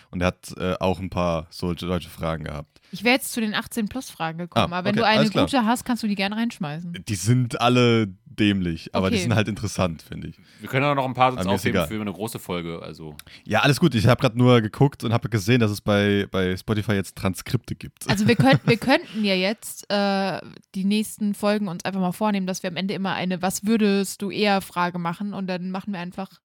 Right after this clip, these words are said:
Speaker 2: von deiner Liste ein paar. In den großen Folgen.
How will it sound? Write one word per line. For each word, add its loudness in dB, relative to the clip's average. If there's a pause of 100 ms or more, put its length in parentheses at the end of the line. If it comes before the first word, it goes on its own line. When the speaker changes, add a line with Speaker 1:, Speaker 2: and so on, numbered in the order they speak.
(540)
Speaker 2:
von -10
deiner -4
Liste -8
ein -14
paar. -14 (1000)
In -6
den -2
großen -2
Folgen. -6